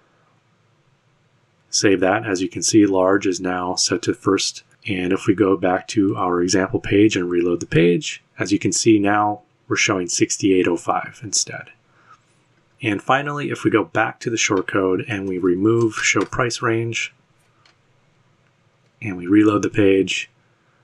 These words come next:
and as you can see, the range is now back. The next short code attribute is show compare at. And this attribute determines whether to show the compare at price for each product or not.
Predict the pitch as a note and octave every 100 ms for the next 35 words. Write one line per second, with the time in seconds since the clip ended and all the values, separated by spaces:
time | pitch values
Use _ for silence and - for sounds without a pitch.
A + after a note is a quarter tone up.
0 | _ _ _ _ - A#2+ G#2+ A2 G2+ G2+
1 | A2+ G2 G2+ F2+ F2+ F2+ F2 F2+ F#2 E2+
2 | E2 E2 E2 - - - _ _ _ _
3 | _ - E3 F3+ - A#2+ - G2+ G2 -
4 | F#2+ F#2+ G#2+ A2+ F2+ - - - B2+ A#2+
5 | - G#2 - G#2 G2+ A#2+ F#2+ - - -
6 | - - _ _ - A#2+ - C3 A#2+ B2+
7 | G#2+ - A#2 - A#2+ G#2+ G#2 F#2+ G#2 A2
8 | A#2+ A#2+ - A2+ G2 F#2+ G2 - - G#2+
9 | G#2+ A2+ - - F2+ F2 - G#2+ A#2 G#2
10 | - - F#2 F2+ - - - -